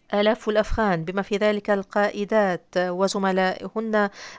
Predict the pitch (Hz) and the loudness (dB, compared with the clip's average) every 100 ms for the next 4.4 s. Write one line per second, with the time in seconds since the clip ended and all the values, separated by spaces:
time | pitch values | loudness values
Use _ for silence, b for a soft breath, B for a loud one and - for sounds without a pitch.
0 | - 240 254 247 220 226 226 214 208 - | 2 2 4 2 4 4 4 2 0 2
1 | 202 196 190 175 208 202 196 180 175 - | 2 2 -2 -2 2 2 4 0 0 -2
2 | 214 240 214 170 170 B B - 190 202 | 2 4 4 0 -2 B B 2 2 4
3 | 196 196 196 196 190 190 - 214 190 185 | 0 0 0 -2 0 -2 0 0 0 0
4 | 208 208 196 180 | 2 2 2 -2